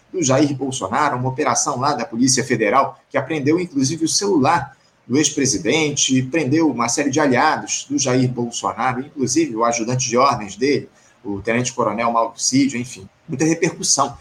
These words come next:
a respeito desse tema, e a gente vai trazer isso, esse, essa dis-, discussão aqui no programa de hoje. Vamos tentar entender se o bolsonarismo ele tá imune a todos esses escândalos, né? Porque, por mais que a, a gente veja tudo isso acontecendo, esses problemas que o Bolsonaro enfrenta com a justiça,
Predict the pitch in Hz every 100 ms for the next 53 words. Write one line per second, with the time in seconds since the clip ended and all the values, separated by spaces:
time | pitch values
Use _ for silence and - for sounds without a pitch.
0 | - _ - 113 110 139 131 131 127 -
1 | 175 202 226 220 220 285 156 185 175 151
2 | 175 - 120 - 143 127 123 - 127 -
3 | - - - 127 - - - 147 127 123
4 | 151 147 - - _ 202 220 226 190 202
5 | 220 156 151 147 - - 156 175 180 202
6 | 185 170 190 190 170 131 175 139 123 _
7 | _ _ - - 254 254 - 196 147 165
8 | 185 175 180 190 165 127 180 202 139 107
9 | 104 120 127 151 123 135 127 127 117 -
10 | 98 95 107 104 127 131 - 196 196 -
11 | - 175 170 220 214 220 175 - - _
12 | 135 - 135 131 - 151 156 147 147 165
13 | 165 151 131 139 127 - 156 165 135 113
14 | 120 120 - - 143 127 180 135 - 131
15 | 131 123 123 120 117 127 123 131 127 131
16 | - 214 - 226